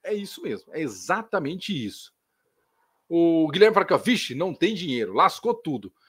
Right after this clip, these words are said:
Já tô vendo que o próximo técnico vai ser que nem o Carpini." Vai, é, então. E esse é o meu medo.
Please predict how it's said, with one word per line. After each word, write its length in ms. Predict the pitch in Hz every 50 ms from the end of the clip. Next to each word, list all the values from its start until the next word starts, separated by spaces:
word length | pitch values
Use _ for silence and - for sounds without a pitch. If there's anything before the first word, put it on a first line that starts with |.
| _ _ _
Já 180 | 101 139 156 151
tô 180 | - 196 202
vendo 520 | 175 113 98 143 180 208 196 185 190 170 131
que 120 | - - 190
o 100 | 175 -
próximo 420 | - 147 180 190 165 - 180 147
técnico 460 | 107 139 156 175 165 170 185 196 190
vai 240 | 165 170 160 143 120
ser 260 | - - 175 180 151
que 100 | - 175
nem 180 | 151 143 165 196
o 60 | 190
Carpini." 460 | - - 202 190 175 - _ - - _ _
Vai, 280 | - 165 285 349 339 262
é, 220 | 226 233 254 247
então. 360 | 247 233 - 226 160 113 - - _ _ _ _
E 100 | 196 208
esse 220 | 277 214 208 - 269
é 40 |
o 40 | 269
meu 160 | 226 196 175
medo. 340 | 165 156 143 131 101 101 -